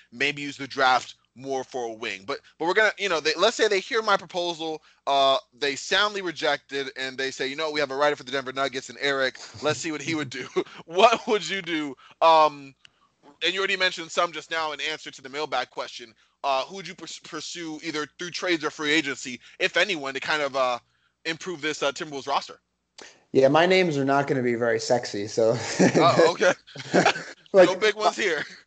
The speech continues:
Speaker 2: uh, uh, one of my targets would be JaMychal Green. Uh, uh, it's a
Speaker 1: Ooh.
Speaker 2: so-, solid, you know, solid power forward, provide some defense, can space the floor, can play small ball five, you know, shouldn't come at a, at an expensive cost because, you know, one thing we should mention is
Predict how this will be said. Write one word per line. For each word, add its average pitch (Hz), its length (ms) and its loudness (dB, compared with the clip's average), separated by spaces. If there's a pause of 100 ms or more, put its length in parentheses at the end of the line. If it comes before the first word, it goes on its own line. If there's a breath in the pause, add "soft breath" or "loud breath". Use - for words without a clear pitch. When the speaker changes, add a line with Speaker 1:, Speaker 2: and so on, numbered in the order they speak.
Speaker 2:
uh, 170 60 4
uh, 180 360 4
one 202 140 10
of 220 60 6
my 190 120 4
targets 165 440 2
would 139 80 -12
be 147 100 -2
JaMychal 143 480 -2
Green. 123 420 -6
Uh, 107 40 -6
uh, 131 580 2
it's 151 160 -8
a - 20 -10
Speaker 1:
Ooh. 175 40 -6
Speaker 2:
so-, 151 340 -2
solid, 202 720 0
you 165 80 -4
know, 156 100 4
solid 190 460 0
power 175 240 2
forward, 170 440 -4
provide 156 340 0
some 156 200 -8
defense, 156 560 -4
can 123 140 -10
space 160 400 -2
the 156 100 -2
floor, 156 680 2 (200 loud breath)
can 131 120 -4
play 151 180 2
small 151 360 2
ball 160 220 6
five, 151 680 2 (260 loud breath)
you 131 80 -6
know, 120 100 -4
shouldn't 156 380 2
come 151 220 4
at 147 100 4
a, 139 240 4
at 139 140 0
an 131 80 -8
expensive 147 520 -6
cost 139 360 2
because, 123 240 -2 (220)
you 117 100 -12
know, 107 100 -4
one 120 240 2
thing 123 180 -8
we 117 120 -4
should 117 180 -8
mention 131 300 0
is 117 240 -4